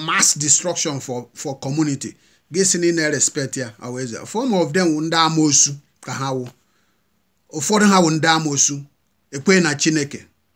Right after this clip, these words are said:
Mana, so ihe ha wụ, ọ chara acha, ọ chaghị acha, bute ka erie. Mana aṅụ bl-, ma ọ bụ mmadụ na-anwụ, ha ṅụọ blood ya were na-adị ndụ. Mana ọ wa arụ that na okenye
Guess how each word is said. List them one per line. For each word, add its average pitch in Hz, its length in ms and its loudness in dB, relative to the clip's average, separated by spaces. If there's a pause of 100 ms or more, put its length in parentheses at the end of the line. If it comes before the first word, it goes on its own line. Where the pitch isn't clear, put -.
(260)
Mana, 127 300 -6
so 170 240 2
ihe 175 160 2
ha 185 280 2
wụ, 170 260 0 (1200)
ọ 151 120 0
chara 160 240 2
acha, 180 320 -2 (340)
ọ 139 100 -6
chaghị 135 220 -2
acha, 110 320 -8 (100)
bute 131 280 -4
ka 135 120 -6
erie. 110 360 -8 (1120)
Mana 160 360 2
aṅụ 208 240 6
bl-, - 160 -10 (380)
ma 151 100 -2
ọ 165 80 4
bụ 165 80 -2
mmadụ 190 260 4
na-anwụ, 143 340 -4 (120)
ha 139 100 -4
ṅụọ 175 300 2
blood 151 280 0
ya 123 120 -4
were 131 180 -4
na-adị 135 280 0
ndụ. 123 220 -4 (880)
Mana 131 180 -8
ọ 165 80 0
wa 151 120 4 (120)
arụ 135 200 -4 (500)
that 135 240 -6
na 139 240 -2
okenye 147 420 0